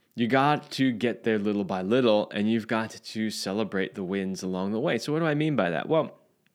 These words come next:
let's say your goal is to be able to last thirty minutes, 'cause you're like, "Okay, it takes women twenty to thirty minutes. I gotta at least get to thirty minutes." That's a pretty big goal for the average man, considering the average man's at about seven. So let's say you're doing practice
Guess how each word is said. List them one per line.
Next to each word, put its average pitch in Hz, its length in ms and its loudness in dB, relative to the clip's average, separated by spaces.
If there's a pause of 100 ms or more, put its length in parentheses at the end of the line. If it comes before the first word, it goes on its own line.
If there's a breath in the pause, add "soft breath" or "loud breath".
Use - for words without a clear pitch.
(760 loud breath)
let's 190 220 2
say 180 140 4
your 147 160 4
goal 127 280 4
is 110 100 -2
to 110 80 -6
be 110 100 4
able 107 100 4
to 104 60 0
last 92 320 -2
thirty 92 200 0
minutes, 82 300 -8
'cause 92 160 -8
you're 110 100 2
like, 110 140 2
"Okay, 117 220 2
it 92 80 -4
takes 123 240 -2
women 131 180 2
twenty 127 260 0
to 123 60 -6
thirty 123 220 2
minutes. 120 260 2
I 107 60 -4
gotta 113 280 2
at 113 60 2
least 113 240 0
get 110 140 0
to 107 80 -4
thirty 101 260 -2
minutes." 87 300 -8
That's 123 200 -2
a 214 60 0
pretty 220 220 0
big 185 260 2
goal 160 260 6
for 123 180 0
the 120 140 4
average 107 380 2
man, 104 340 0
considering 98 440 -4
the 98 100 0
average 95 300 -2
man's 95 240 -2
at 90 120 -2
about 90 260 -2
seven. 147 340 2 (2250 soft breath)
So 127 400 2
let's 165 300 2
say 123 560 4
you're 113 160 2
doing 120 360 2
practice 113 540 0